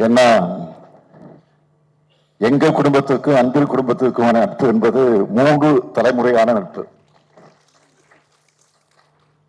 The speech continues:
தலைவர் கலைஞர் அன்பில் தர்மலிங்கம்,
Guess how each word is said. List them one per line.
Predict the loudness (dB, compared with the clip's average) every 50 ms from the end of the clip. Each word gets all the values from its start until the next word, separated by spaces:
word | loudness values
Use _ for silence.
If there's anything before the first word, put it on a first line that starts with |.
| _ _ _ _ _ _ _ _ _ _ _ 0
தலைவர் | 2 4 4 4 2 2 0
கலைஞர் | 0 0 2 2 2 2 2 2 2 0 -2 -4 -8 -6 -4 -2
அன்பில் | -2 0 0 -2 -2 -2 -2
தர்மலிங்கம், | -2 -2 -2 -2 -2 -2 -2 -4 -6 -8